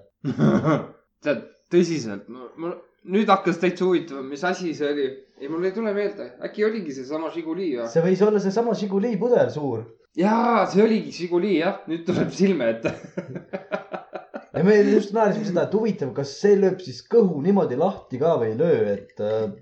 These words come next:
Speaker 2: see, see oleks hullumaja, kui see, mõtle, sa lähed sünnipäevale,
Speaker 1: Mhm.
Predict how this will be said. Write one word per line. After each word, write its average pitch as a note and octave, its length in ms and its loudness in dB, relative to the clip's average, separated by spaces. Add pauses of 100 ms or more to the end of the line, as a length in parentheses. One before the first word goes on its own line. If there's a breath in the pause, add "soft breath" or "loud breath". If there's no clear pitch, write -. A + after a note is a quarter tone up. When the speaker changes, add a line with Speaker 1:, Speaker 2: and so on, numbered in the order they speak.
(140)
Speaker 2:
see, F#3 220 -14
see F#3+ 160 6
oleks G#3 160 10
hullumaja, A3 640 4 (680)
kui D#3 160 -2
see, F#3 240 -4 (580 soft breath)
mõtle, G#3 300 4
sa F#3+ 80 2
lähed C#4 240 4
sünnipäevale, G#2+ 880 0
Speaker 1:
Mhm. D3 240 -4